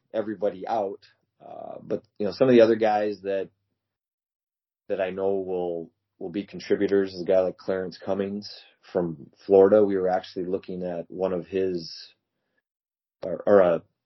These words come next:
a guy in his conference. So I'm watching game film. We're recruiting one of, one of his opponents, and I was like, "Wait, who's, who's this kid?"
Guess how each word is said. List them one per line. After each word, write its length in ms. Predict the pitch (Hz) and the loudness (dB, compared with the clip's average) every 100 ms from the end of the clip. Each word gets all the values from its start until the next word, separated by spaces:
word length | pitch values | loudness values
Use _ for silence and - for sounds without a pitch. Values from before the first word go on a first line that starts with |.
| _ | _
a 80 | 98 | -2
guy 260 | 92 104 104 | 6 8 6
in 80 | 95 | 4
his 180 | 98 | -8
conference. 760 | - - 110 107 87 - - - - | -10 -12 -10 -10 -14 -20 -20 -20 -12
So 180 | - | -2
I'm 140 | 92 92 | -2 0
watching 720 | 92 101 110 104 95 87 80 _ _ 87 | 2 2 0 -6 -8 -8 -12 _ _ -4
game 340 | 101 107 120 | -2 0 -2
film. 640 | 120 104 90 87 85 87 _ | -4 -4 -2 -2 -6 -10 _
We're 160 | 92 90 | -6 -4
recruiting 560 | 87 90 - 113 95 | -4 -6 -4 -4 -4
one 220 | 95 98 | -4 -4
of, 180 | 92 82 - _ _ _ _ _ _ _ - | -4 -6 -12 _ _ _ _ _ _ _ -2
one 120 | 98 | 0
of 80 | 92 | 0
his 120 | 82 | -4
opponents, 580 | - - 147 101 90 - | -6 0 0 0 -4 -6
and 100 | 87 | -6
I 60 | |
was 120 | 85 | -6
like, 180 | 80 82 | -10 -6
"Wait, 220 | 123 123 - | -4 -4 -6
who's, 300 | 123 175 - _ _ | -10 -10 -12 _ _
who's 200 | - 247 | -4 -2
this 220 | - 240 | 0 -2
kid?" 360 | - - - - | -4 -14 -14 -16